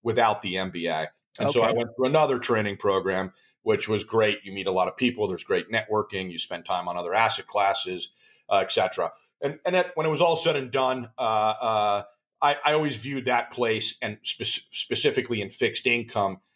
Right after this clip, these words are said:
Speaker 1: as the preeminent learning train-, learning or training program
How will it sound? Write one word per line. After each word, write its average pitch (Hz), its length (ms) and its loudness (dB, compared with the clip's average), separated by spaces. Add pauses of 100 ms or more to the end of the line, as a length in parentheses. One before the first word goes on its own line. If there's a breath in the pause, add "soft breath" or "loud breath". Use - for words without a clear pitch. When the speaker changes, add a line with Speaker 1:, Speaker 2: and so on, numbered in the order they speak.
(200)
Speaker 1:
as 113 300 4
the 107 120 -6
preeminent 120 800 -2 (120)
learning 117 420 2
train-, 113 400 -2
learning 127 440 2
or 98 100 -2
training 113 460 -4
program 95 580 2